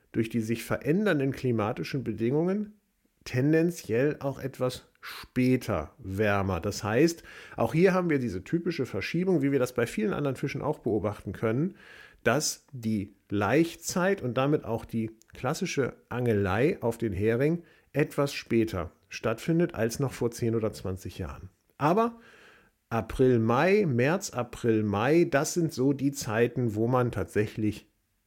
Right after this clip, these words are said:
hier an der Küste bei uns gut Heringe fischen kann.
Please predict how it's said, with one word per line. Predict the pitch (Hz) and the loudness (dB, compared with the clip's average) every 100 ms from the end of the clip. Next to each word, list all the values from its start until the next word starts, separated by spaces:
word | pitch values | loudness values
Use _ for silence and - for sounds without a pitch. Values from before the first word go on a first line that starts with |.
| _ _ | _ _
hier | - 156 208 | -2 0 2
an | 113 | -2
der | 90 | -4
Küste | 90 156 - 135 | 0 0 0 -2
bei | 120 113 | 0 2
uns | 104 107 - - - - - _ - | 0 -2 -6 -20 -20 -20 -20 _ 0
gut | 120 135 - | 0 0 -4
Heringe | 107 107 98 98 | 0 2 2 -2
fischen | - 76 - | -4 -8 -8
kann. | 76 - | -10 -12